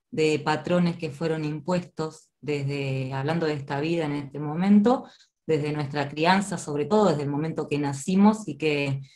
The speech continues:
nos impusieron creencias que las tomamos como ciertas verdaderas,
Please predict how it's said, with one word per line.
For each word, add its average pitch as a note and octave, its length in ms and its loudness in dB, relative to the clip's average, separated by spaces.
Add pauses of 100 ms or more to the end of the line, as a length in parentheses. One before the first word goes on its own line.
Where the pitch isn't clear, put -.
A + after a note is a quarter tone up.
(140)
nos D#3+ 220 -4
impusieron F3 1000 2 (320)
creencias E3+ 540 2
que D#3 100 -6
las C#3 160 -4
tomamos D#3+ 460 0
como D3+ 220 0
ciertas E3 460 0
verdaderas, D3+ 800 2